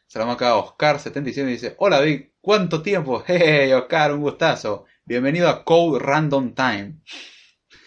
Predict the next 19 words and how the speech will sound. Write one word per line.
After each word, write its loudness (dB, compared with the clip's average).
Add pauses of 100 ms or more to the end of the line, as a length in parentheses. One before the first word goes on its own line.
(360)
En -10
realidad 0
no -2
se -6
llama -2
así, -4
pero -2
es -6
Code -6
Time -2
y -2
Random -4
Time -6
al -6
mismo -10
tiempo, -10
así -10
que -12
bienvenido. -8